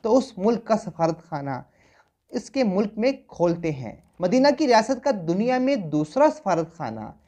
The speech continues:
एक मस्जिद की सूरत में चीन में खुला था और उस वक्त चीन का ये इल्मी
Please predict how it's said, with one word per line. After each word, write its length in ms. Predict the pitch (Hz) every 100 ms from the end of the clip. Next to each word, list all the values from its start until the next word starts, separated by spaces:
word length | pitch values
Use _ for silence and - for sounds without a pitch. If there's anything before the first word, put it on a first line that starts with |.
| _
एक 200 | - 262 -
मस्जिद 600 | 143 165 160 262 277 -
की 120 | 208 247
सूरत 460 | - - 214 233 190
में 220 | 214 240 - _ _ -
चीन 240 | 247 262
में 160 | 208 165
खुला 220 | - 135
था 200 | 120 123 101 - _ _ _ _
और 180 | - 254
उस 260 | 254 - -
वक्त 260 | 285 - _ _ _ _ _
चीन 260 | - 254 233
का 440 | 214 196 202 208 - _ _
ये 120 | 175 226 - -
इल्मी 360 | 208 220 226